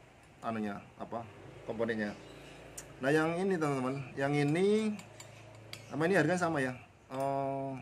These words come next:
sekitar lima puluh ribu dan sudah dilengkapi dengan tone control yang ada subwoofer. Ini pun sama, a-, ada subwoofer.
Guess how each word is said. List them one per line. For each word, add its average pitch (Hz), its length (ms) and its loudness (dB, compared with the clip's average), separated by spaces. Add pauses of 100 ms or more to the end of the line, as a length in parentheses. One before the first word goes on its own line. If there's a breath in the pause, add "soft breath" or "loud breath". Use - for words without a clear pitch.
(260)
sekitar 151 320 0
lima 160 160 2
puluh 151 240 6
ribu 139 320 2
dan 117 160 -2
sudah 110 240 0
dilengkapi 107 400 0
dengan 107 640 0 (960)
tone 139 160 4
control 156 480 4
yang 147 160 4
ada 139 240 2
subwoofer. 131 480 0 (480)
Ini 127 80 -2
pun 151 160 -2
sama, 123 320 0 (240)
a-, - 140 -12 (180)
ada 107 240 -2
subwoofer. 101 400 -4